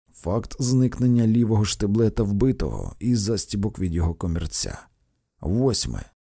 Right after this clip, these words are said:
Знайдений поряд гаманець із двома десятками, трьома газетними вирізками і списком імен. Дев'яте. Знайдений наступного дня штиблет, відсутні застібки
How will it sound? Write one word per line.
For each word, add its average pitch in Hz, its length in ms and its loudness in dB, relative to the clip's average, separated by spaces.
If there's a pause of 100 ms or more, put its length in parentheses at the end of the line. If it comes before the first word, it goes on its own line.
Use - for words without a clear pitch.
(440)
Знайдений 151 680 4
поряд 127 360 0
гаманець 123 600 2
із 65 160 -4
двома 98 320 -2
десятками, 117 760 0
трьома 110 460 2
газетними 95 560 -2
вирізками 101 840 -2
і 120 160 0
списком - 640 -2
імен. 73 440 -4 (760)
Дев'яте. 80 880 -2 (800)
Знайдений 113 760 2
наступного 101 680 0
дня 101 240 2
штиблет, 98 640 -2 (140)
відсутні 85 600 -2
застібки 90 800 -4